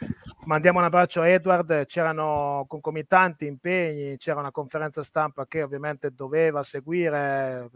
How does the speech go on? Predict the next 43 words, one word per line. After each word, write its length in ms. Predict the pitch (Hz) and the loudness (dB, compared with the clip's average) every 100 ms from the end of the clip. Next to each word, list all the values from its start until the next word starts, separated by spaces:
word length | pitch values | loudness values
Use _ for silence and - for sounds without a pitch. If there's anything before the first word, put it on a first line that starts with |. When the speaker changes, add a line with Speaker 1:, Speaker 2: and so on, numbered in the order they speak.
| - | -18
Speaker 2:
per 140 | 131 | -12
noi 180 | 151 160 | -6 -4
di 100 | 147 | -4
Idea 200 | 147 185 | 0 0
Web, 400 | 156 135 120 127 | 2 -2 -2 -10
quindi 220 | - 147 | -12 -12
insomma 360 | 127 147 139 143 | -10 -10 -8 -4
era, 320 | 151 147 147 - - - _ - | -2 0 -2 -4 -20 -20 _ -4
eh, 160 | 151 156 | 0 4
asse-, 420 | 214 - - 160 | 4 4 2 2
è 220 | 202 226 - | 6 4 4
assente 560 | 180 - 160 165 160 | -2 2 2 2 0
più 160 | 143 165 | -4 -6
che 140 | 185 | -6
mai, 340 | 156 143 160 139 | -4 -2 -2 -4
giustificato 840 | 147 - 156 202 139 123 - 131 | -12 -12 -8 -6 -4 -4 -6 -8
Edward, 480 | 131 123 135 127 131 | -6 -6 -8 -8 -12
quindi 280 | 151 147 139 | -10 -8 -6
che 140 | 160 | -4
tornerà 440 | 202 196 147 135 | -2 -2 -2 -4
poi 200 | - 160 | -4 -4
a 40 | 156 | -2
partire 400 | 170 165 220 185 | -2 4 6 10
da 240 | 208 214 - _ _ _ _ - | 10 10 6 _ _ _ _ -4
lunedì 320 | 190 220 214 | 4 4 6
prossimo. 500 | 240 262 - 285 247 | 8 8 6 4 6
Ma 240 | 208 208 | 8 8
voi 200 | 170 240 | 6 2
vedete 260 | 269 165 165 | 4 0 -2
sempre 540 | 170 190 196 185 160 - | -4 -4 0 0 -2 -4
tante 300 | 175 185 180 | -4 -4 -8
facce 400 | - 139 - 147 | -6 -8 -8 -12
nella 220 | 143 151 | -8 -8
sigla 640 | - 220 240 247 226 202 - | -6 -6 -2 4 4 2 0
e 240 | 226 196 | -4 -2
quest'oggi 560 | 262 247 220 220 220 208 | -8 -8 -2 -2 -2 -4
riusciamo 460 | 180 165 233 220 | -6 -2 0 0
ad 100 | 190 | 0
avere 680 | 185 170 220 220 214 196 185 | 0 0 0 4 4 4 0
il 160 | 196 180 | -8 -10
quarto 680 | - 262 196 147 - 156 160 | 2 4 4 2 -6 -8 -6
della 240 | 175 185 185 | -4 -2 -4
sigla 580 | - 233 240 247 247 | -4 -4 0 4 2